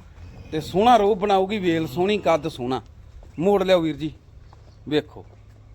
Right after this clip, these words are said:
ਬਾਈ ਦੇ ਕੱਦ ਤੋਂ ਵੀ ਗੈਸ ਲਾ ਲਿਓ। ਤੇ ਨਾ ਤਾਂ ਬਾਹਲੀ ਜਾਤ ਕਹਿ ਦਈਏ ਤਾਂ ਜਾਤ ਆ ਤੇ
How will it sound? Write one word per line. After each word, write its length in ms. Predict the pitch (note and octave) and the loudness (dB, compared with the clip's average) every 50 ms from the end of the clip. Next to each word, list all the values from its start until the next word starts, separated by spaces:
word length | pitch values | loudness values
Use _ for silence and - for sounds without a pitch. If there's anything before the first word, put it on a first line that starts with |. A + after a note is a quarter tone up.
| - - - - - - - - - - - - - | -20 -20 -20 -20 -20 -20 -20 -20 -18 -18 -18 -18 -14
ਬਾਈ 460 | - A#2+ B2 B2+ C3 C#3 C#3+ D3+ D#3 | -12 -8 -6 2 6 6 6 6 6
ਦੇ 100 | D#3 E3 | 4 0
ਕੱਦ 300 | D3 C#3+ D3+ D3+ C#3+ C#3+ | 2 4 4 4 4 2
ਤੋਂ 100 | C#3+ F3+ | 0 -2
ਵੀ 100 | F3+ F#3+ | -2 0
ਗੈਸ 280 | C3+ E3+ D#3+ D3 - D#3+ | 0 0 0 0 0 0
ਲਾ 180 | D3+ D3+ D3 D3+ | 2 4 4 4
ਲਿਓ। 200 | D#3+ F#3+ A#3+ A#3+ - - - - - - - - - - - - - | 4 0 -4 -6 -10 -18 -20 -20 -20 -20 -20 -20 -20 -20 -18 -8 -4
ਤੇ 380 | D3 D3 D3 C#3+ C#3 C#3 - - - - - - - - - - - - - - - - - - - - - - - - - - - - - - - C#3 | -2 0 0 0 0 -2 -4 -8 -14 -20 -20 -20 -20 -20 -20 -20 -20 -20 -20 -20 -20 -20 -20 -20 -20 -20 -20 -20 -20 -18 -18 -20 -20 -20 -20 -10 -2 0
ਨਾ 300 | C#3+ C#3+ C#3+ D3 D3+ D#3 | 2 4 6 6 6 6
ਤਾਂ 120 | D#3 F3 D#3+ | 6 4 6
ਬਾਹਲੀ 360 | C3+ D3 D#3+ F#3 G3+ F3 B2+ - | 8 8 6 6 6 2 -2 2
ਜਾਤ 360 | D#3 C#3+ C3+ C#3 C3+ C3+ D#3 | 4 6 6 6 6 4 0
ਕਹਿ 220 | C3+ E3+ F3 F#3 | 0 2 2 2
ਦਈਏ 220 | F3+ F#3 F3 F#3+ F3+ | 2 0 0 -2 -2
ਤਾਂ 120 | F#3 F3 | -2 -4
ਜਾਤ 460 | C3 C3+ C3 B2 A#2+ A#2+ C3 - - | -4 0 2 4 4 4 4 2 0
ਆ 60 | E3+ | -2
ਤੇ 240 | D#3 F3 F3 E3 - | 0 0 -2 -4 -6